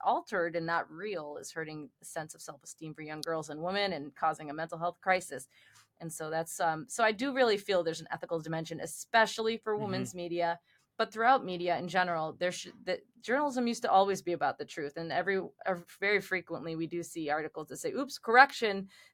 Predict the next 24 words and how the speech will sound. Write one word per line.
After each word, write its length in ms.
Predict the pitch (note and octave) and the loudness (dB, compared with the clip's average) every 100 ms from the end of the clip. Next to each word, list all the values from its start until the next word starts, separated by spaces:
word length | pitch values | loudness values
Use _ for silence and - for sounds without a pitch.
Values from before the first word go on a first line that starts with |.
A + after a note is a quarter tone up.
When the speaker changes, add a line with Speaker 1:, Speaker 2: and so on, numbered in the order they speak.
| - | 2
Speaker 1:
this, 300 | A3+ A#3 - _ | 4 4 -6 _
you 100 | - | 0
know, 140 | G#3 E3+ | 2 4
we 160 | F3 | 2
completely 500 | G3 F#3+ A3 C4 A3+ | 0 0 0 2 2
didn't 300 | F#3 A3 A3 - _ _ - | 6 4 4 -2 _ _ -10
research 520 | E3+ B3+ - G3+ F#3+ | 0 2 4 2 0
this 180 | F#3 F#3+ | -4 -2
before 300 | F3+ F#3+ F#3+ | -4 0 2
we 100 | F#3 | 2
typed 280 | G#3 G3 | 2 2
Speaker 2:
Yes. 80 | C3 | 2
Speaker 1:
this," 220 | - - | -2 -4
whatever 460 | E3 E3+ E3+ D#3+ - - - | 2 4 4 2 -2 -10 -8
publication 560 | E3+ D#3+ E3 D3+ E3 | -4 -4 -2 -4 -4
it 120 | D#3 D#3 | -6 -4
is. 160 | D#3 | -2
I 60 | F3 | -2
see 200 | F3 G#3+ | -2 0
that 140 | F#3+ | 6
all 120 | F#3+ | 8
the 80 | G3 | 6
time. 280 | F3 A#3 F#3+ | 4 4 4
Like, 160 | F3+ | 0